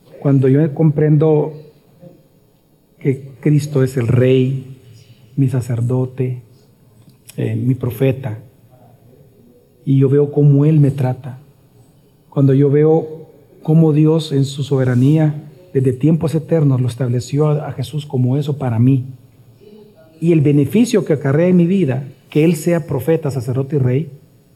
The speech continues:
eso me ayuda a mí a ser esposo. Porque yo de la misma manera tengo que tratar a Geraldina,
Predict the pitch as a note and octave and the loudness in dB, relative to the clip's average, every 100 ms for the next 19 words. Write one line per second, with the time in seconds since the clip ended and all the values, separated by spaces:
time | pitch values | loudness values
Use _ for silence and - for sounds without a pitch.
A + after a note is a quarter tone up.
0 | _ - - _ - _ D3+ D#3 E3 D3+ | _ -20 -20 _ -20 _ 0 2 2 4
1 | C#3+ D3 C#3 C#3 C3+ C#3 B2 - B2+ A#2+ | 4 2 4 4 2 0 -2 -4 -10 -12
2 | C#3 - C3+ _ _ _ _ _ _ _ | -18 -20 -20 _ _ _ _ _ _ _
3 | _ _ _ _ _ _ _ _ _ _ | _ _ _ _ _ _ _ _ _ _
4 | _ - A2+ D#3 D3+ C#3+ D3+ D3 C3 C#3+ | _ -20 -6 -4 2 2 4 4 4 6
5 | F#3+ F#3+ E3 E3+ D3+ C#3+ C#3 B2+ C#3 C3+ | 6 4 4 2 0 0 -2 -2 -2 -2
6 | C#3 C3+ - B2+ B2+ A#2+ A#2 C3 C3+ A#2+ | -2 -2 -4 -2 0 0 -2 0 0 -2